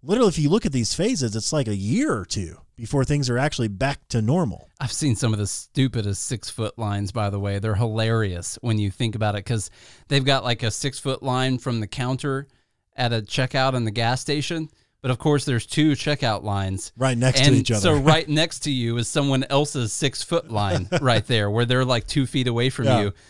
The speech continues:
Speaker 2: waiting in their six-foot line. I'm like, that guys, this, I'm
Speaker 1: Do you see that funny meme?
Speaker 2: According to your rules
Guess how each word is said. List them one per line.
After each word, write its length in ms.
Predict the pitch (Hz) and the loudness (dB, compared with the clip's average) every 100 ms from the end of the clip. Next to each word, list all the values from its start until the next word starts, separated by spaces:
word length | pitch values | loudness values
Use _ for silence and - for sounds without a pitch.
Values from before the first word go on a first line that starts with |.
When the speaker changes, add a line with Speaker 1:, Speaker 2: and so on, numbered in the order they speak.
| _ | _
Speaker 2:
waiting 400 | - 127 127 127 | -2 0 2 2
in 140 | 120 117 | 2 2
their 240 | 123 120 | 2 0
six-foot 500 | - 120 - 139 131 | 0 -4 -4 -6 -6
line. 320 | 110 92 92 - _ _ - | -4 -6 -6 -16 _ _ -4
I'm 140 | 127 | 0
like, 180 | 127 113 _ | 0 -2 _
that 220 | 151 147 _ _ | -2 -2 _ _
guys, 480 | 135 123 104 - - | -2 0 -2 -4 -10
this, 360 | - 120 113 - | -6 -4 -4 -6
I'm 320 | 120 127 135 117 | -2 2 2 2
Speaker 1:
Do 60 | - _ _ _ - | -2 _ _ _ -2
you 100 | 135 | 2
see 120 | 160 | 6
that 140 | 135 | 4
funny 260 | - 139 135 | 6 4 6
meme? 220 | 123 123 | 4 2
Speaker 2:
According 360 | 131 165 175 175 | 4 4 4 2
to 80 | 170 | 4
your 160 | 165 160 | 4 6
rules 560 | 180 156 131 110 - | 6 6 4 0 -6